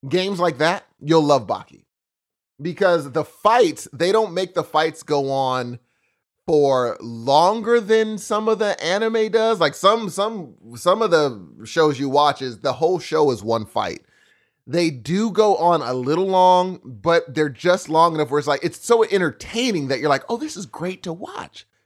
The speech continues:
This is really fun." And you want to see them all fight.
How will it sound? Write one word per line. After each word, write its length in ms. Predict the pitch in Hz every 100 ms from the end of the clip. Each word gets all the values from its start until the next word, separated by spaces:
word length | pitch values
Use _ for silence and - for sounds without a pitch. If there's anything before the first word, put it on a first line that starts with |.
| _ -
This 160 | 453
is 140 | 330 180
really 380 | 175 254 208
fun." 400 | 147 233 254 123 - -
And 180 | 220 220
you 120 | 233
want 360 | 185 160 277 277
to 80 | 196
see 200 | - 180
them 160 | 151 143
all 160 | 110
fight. 360 | - 101 101